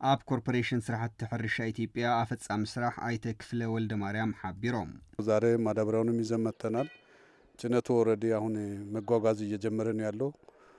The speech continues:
Speaker 2: የተወሰነ መኪና ዛሬ መቀሌ ላይ ደርሷል። እ፣ ማዳበሪያው፣ አግሮ ኬሚካሉም፣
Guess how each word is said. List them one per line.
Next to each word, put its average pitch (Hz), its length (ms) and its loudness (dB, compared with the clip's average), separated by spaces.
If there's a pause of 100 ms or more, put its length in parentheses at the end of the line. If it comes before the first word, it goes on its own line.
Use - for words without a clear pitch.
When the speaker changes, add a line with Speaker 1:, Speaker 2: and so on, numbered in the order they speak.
(200)
Speaker 2:
የተወሰነ 123 440 2
መኪና 120 320 2
ዛሬ 117 240 4
መቀሌ 113 320 -2
ላይ 110 160 2
ደርሷል። 127 420 0 (760)
እ፣ 110 100 -2 (1080)
ማዳበሪያው፣ 113 600 4 (920)
አግሮ 113 280 0
ኬሚካሉም፣ 117 600 0